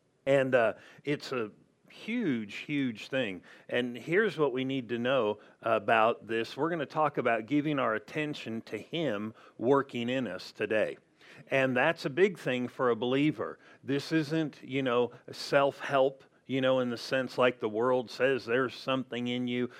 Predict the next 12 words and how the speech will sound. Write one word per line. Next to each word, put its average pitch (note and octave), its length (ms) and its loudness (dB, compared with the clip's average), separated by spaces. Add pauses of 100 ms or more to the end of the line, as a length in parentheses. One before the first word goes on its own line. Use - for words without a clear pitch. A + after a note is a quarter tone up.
(120)
No, D3+ 160 4
we're D#3 220 2
talking G3+ 440 0
about, B2+ 380 4 (220)
uh, A#2 300 2
believers C3 1040 0 (200)
who C#3+ 360 2 (100)
have B2+ 340 0
divine A#2 460 0
life A#2+ 460 -2
in C3+ 140 -6
them, C3+ 260 -2